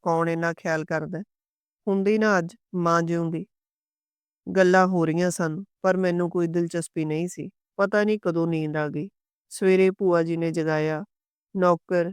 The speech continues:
ਚਾਹ ਲਈ ਖੜਾ ਸੀ। ਨਹਾ ਕੇ ਕੱਲ੍ਹ ਵਾਲੇ ਹੀ ਕੱਪੜੇ ਮੈਂ ਫੇਰ ਪਾ ਲਏ। ਹੋਰ ਸਭ ਕੱਪੜੇ ਪੱਕੇ ਮੇਚੇ ਦੇ ਹੋਣ ਕਰਕੇ ਕੋਈ ਮੇਰੇ ਮੇਚ ਦਾ ਨਹੀਂ ਸੀ।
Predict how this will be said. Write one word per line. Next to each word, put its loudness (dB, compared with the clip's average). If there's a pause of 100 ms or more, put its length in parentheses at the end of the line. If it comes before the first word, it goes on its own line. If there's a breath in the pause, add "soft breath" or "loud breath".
ਚਾਹ 2
ਲਈ 0
ਖੜਾ -4
ਸੀ। -8 (580)
ਨਹਾ 2
ਕੇ -2 (920)
ਕੱਲ੍ਹ 4
ਵਾਲੇ 6
ਹੀ 4
ਕੱਪੜੇ -2
ਮੈਂ 0
ਫੇਰ -2
ਪਾ -4
ਲਏ। -6 (480)
ਹੋਰ 4
ਸਭ -2
ਕੱਪੜੇ -4 (240)
ਪੱਕੇ 0
ਮੇਚੇ -2
ਦੇ -2
ਹੋਣ -6
ਕਰਕੇ -4 (180)
ਕੋਈ 2
ਮੇਰੇ 0
ਮੇਚ -2
ਦਾ -4
ਨਹੀਂ -4
ਸੀ। -10